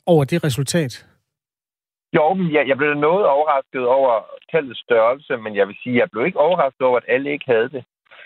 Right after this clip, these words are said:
Speaker 2: Fordi jeg tror, man skal være opmærksom på, at, øhm, så der er meget omtale,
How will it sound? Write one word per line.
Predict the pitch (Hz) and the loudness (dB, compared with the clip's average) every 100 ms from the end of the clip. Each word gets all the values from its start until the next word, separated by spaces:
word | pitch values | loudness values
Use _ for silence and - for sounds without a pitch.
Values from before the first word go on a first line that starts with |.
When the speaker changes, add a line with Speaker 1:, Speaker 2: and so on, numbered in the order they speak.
| _ _ | _ _
Speaker 2:
Fordi | - 131 | -2 0
jeg | 135 | 0
tror, | 180 | 0
man | 170 | -2
skal | 143 143 | -2 0
være | 131 127 | 0 0
opmærksom | 127 135 165 160 | -2 -4 -6 -8
på, | 160 160 151 123 | -2 0 0 0
at, | - - 123 | -2 -2 2
øhm, | 113 110 104 101 92 - _ _ _ _ _ _ _ _ _ _ | 4 2 0 -4 -10 -14 _ _ _ _ _ _ _ _ _ _
så | - 127 | -4 0
der | 131 | 0
er | 156 | 0
meget | 170 131 139 135 | 0 0 0 -2
omtale, | 135 175 156 135 110 107 | -4 -6 -6 -2 -2 -2